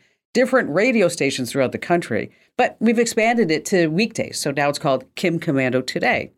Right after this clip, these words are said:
And you can get Kim Komando Today on Friday nights here on W L S eight ninety A M, but you can also get Kim Komando Today as a podcast every single day, Monday through Friday.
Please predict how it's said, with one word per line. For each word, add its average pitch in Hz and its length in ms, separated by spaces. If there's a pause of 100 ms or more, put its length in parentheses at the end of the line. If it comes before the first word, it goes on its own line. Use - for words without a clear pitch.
(400)
And 240 160
you 233 80
can 214 120
get 208 160
Kim 190 180
Komando 160 340
Today 135 240
on 117 140
Friday 135 340
nights 131 360
here 139 180
on 117 140
W 123 340
L 113 220
S 131 320
eight 113 200
ninety 107 400
A 110 200
M, 131 160
but 170 160
you - 40
can 208 100
also 269 220
get 202 200
Kim 160 240
Komando 143 340
Today 120 400 (240)
as 151 140
a 175 40
podcast 247 580
every 277 160
single 349 200
day, 127 240
Monday 196 460
through 202 180
Friday. 190 460